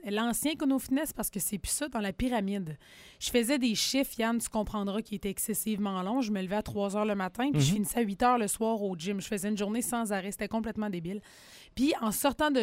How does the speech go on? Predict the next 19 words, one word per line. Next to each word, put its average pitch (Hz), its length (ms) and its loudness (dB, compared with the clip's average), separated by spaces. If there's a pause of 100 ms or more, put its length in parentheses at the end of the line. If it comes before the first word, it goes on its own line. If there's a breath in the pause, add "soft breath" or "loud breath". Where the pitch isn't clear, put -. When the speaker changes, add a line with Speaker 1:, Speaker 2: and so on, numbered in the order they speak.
Speaker 1:
là, 220 140 2
j'étais 202 220 -4
bien 220 240 0
brûlée. 202 580 -2 (260 loud breath)
Puis 214 120 -2
je 202 120 4
roule, 277 260 4
mais 240 100 2
je - 60 -2
suis - 120 -4
vraiment 240 200 2
dans 254 120 2
la 202 100 0
lune. 233 260 2
Puis - 100 -2
tu - 80 -6
sais, 285 100 0
quand 277 220 4
tu 277 480 2